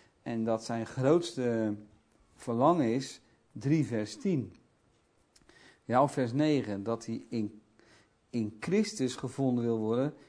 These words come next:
niet hebbende zijn rechtvaardigheid, mijn eigen rechtvaardigheid, die uit de wet is, maar die door het geloof van Christus is.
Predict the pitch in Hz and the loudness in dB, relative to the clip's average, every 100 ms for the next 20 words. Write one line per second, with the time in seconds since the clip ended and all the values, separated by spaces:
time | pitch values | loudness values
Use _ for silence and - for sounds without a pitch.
0 | _ - 127 120 117 113 107 104 - 123 | _ -4 -2 -2 -2 -2 -6 -8 -6 -2
1 | 139 170 143 - 120 101 101 - 101 151 | 0 0 -2 -4 -4 -4 -4 -8 -8 -8
2 | - _ _ - 104 113 139 127 113 - | -10 _ _ -12 -6 -4 -2 -4 -6 -6
3 | 104 101 - 110 131 113 107 110 139 113 | -6 -6 -6 -6 -4 -4 -6 -4 -4 -2
4 | 131 - - - _ - 104 131 165 127 | -6 -10 -20 -20 _ -6 -2 0 0 -2
5 | 104 - - 98 98 110 151 - 196 123 | -4 -6 -10 -10 -4 0 0 -2 -14 -6
6 | 139 135 143 131 127 107 101 90 | -6 -4 -2 -4 -4 -10 -10 -12